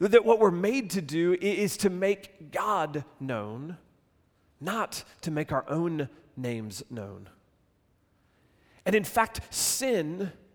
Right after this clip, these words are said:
from one angle, can be understood precisely as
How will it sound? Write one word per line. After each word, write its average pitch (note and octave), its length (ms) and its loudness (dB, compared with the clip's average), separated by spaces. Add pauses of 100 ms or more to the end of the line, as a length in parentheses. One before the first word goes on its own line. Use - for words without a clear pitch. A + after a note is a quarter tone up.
(400)
from G3 280 2
one A3 160 4
angle, F3 320 0
can F3 200 -4
be E3 120 0
understood E3 460 -2
precisely F#3+ 600 -2
as D#3 340 -4